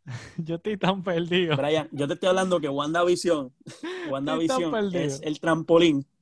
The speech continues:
Speaker 2: El trampolín para expandir totalmente. La excusa perfecta para tra-, eh, para sacar múltiples personas a la vez.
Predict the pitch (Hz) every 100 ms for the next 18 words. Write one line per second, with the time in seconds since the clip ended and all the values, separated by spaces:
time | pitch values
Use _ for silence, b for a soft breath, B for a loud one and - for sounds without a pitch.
0 | _ _ _ _ _ _ _ _ _ -
1 | 131 143 139 156 160 - 156 156 139 131
2 | _ - - _ - 123 123 123 117 113
3 | - _ _ - 135 - 139 135 131 156
4 | 160 - 139 139 143 156 156 165 165 139
5 | 127 117 - 156 180 208 208 202 190 202
6 | 185 151 139 143 143 - _ _ B B
7 | B 143 135 143 160 170 - 156 156 170
8 | 190 196 185 180 156 175 170 135 120 113